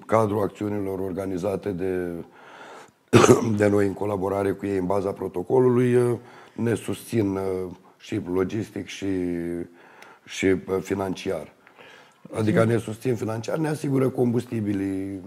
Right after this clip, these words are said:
Speaker 2: Am înțeles. Dar spuneți-mi un
Speaker 1: necesari.
Speaker 2: pic, domnul Escariu. Deci, dumneavoastră sunteți oameni cu servicii. Ă, primiți, cum,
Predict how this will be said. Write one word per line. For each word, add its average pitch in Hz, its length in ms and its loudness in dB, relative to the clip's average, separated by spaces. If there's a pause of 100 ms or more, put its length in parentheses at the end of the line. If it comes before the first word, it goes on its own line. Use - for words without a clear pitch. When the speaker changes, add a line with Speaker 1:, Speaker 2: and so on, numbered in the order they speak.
(100)
Speaker 2:
Am 127 120 -4
înțeles. 123 360 -2 (120)
Dar 160 120 -6
spuneți-mi 190 420 -2
un 156 60 0
Speaker 1:
necesari. 131 240 -2
Speaker 2:
pic, 101 80 -6
domnul 101 380 -4 (500)
Escariu. 92 460 -10 (460)
Deci, 147 320 2 (600)
dumneavoastră 165 520 2
sunteți 143 480 -6
oameni 147 280 -2
cu - 120 -8
servicii. 104 760 -6 (560)
Ă, 104 640 -2 (1200)
primiți, 170 440 2 (500)
cum, 170 420 -2